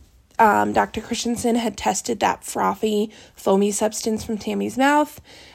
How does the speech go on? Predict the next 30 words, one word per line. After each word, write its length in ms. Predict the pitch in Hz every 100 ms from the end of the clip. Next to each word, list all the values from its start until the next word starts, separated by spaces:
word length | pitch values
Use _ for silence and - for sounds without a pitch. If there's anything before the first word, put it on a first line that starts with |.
| -
and 140 | 226
they 100 | 208
said 240 | 208 208
no. 440 | 220 247 247 240 233
They 120 | 233
said 220 | 220 214
there 180 | 220 214
wouldn't 400 | 214 220 226 226
really 460 | 208 208 208 208 208 - -
be 140 | 220
enough 320 | 202 202 190 -
to 100 | 208
test 440 | - 190 180 -
to 100 | -
really 240 | 202 - 190
get 240 | - -
anything. 560 | 170 - - - 160 - _ _ - - - - _
They 200 | 226 214
asked, 580 | - 214 214 220 - - -
um, 460 | 214 202 196 196 - - - _ _
about 380 | 208 220 208 202
her 100 | 233
seizures, 920 | 214 - 214 214 220 240 247 254 - - - - _ _ _ _ _
and 680 | 226 208 202 202 202 202 - _ _ _ _ -
Doctor 260 | - 202 226
Christensen 480 | 233 226 262 254 247
said 240 | - 208
it's 140 | 214 220
very 460 | 214 226 220 220
unlikely 760 | 220 208 202 208 214 202 175 220